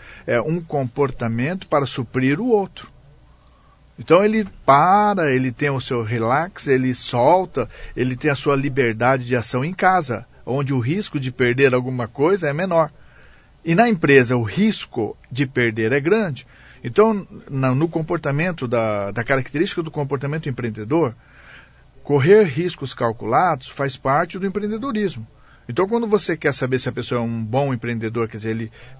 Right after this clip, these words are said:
tem condições de desempenhar bem o papel, vale a pena também ver o risco que ele sabe calcular. Esse que tá fazendo assim, na empresa tudo certinho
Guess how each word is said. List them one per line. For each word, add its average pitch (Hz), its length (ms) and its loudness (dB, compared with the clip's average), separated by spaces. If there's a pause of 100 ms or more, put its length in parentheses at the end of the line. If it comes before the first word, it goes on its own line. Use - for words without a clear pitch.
tem 170 160 6
condições 139 600 -2
de 117 80 -10
desempenhar 113 500 -4
bem 113 140 -4
o 107 40 -6
papel, 151 480 -2 (300)
vale 139 260 4
a 151 60 2
pena 151 240 -2
também 170 300 -4
ver 180 80 2
o 220 100 4
risco 202 420 -4
que 165 80 -12
ele 208 140 2
sabe 196 320 0
calcular. 196 560 0 (840)
Esse 226 360 4
que 147 120 -4
tá 143 160 0
fazendo 127 400 0
assim, 113 240 -4
na 143 160 0
empresa 135 480 2
tudo 202 340 -4
certinho 127 640 0